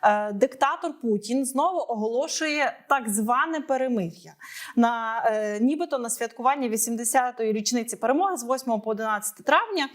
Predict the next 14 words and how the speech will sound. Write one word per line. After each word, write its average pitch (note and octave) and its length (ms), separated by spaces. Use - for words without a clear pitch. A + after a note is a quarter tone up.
І, C4+ 120
е, B3+ 120
каже, F4 380
що D4 260
українська D#4+ 540
сторона E4 500
також D#4+ 560
має C#4 280
наслідувати A3 600
цей A3+ 220
приклад. F#3+ 400
Тож, A3 140
пане G#4 300
Євгене, A3 500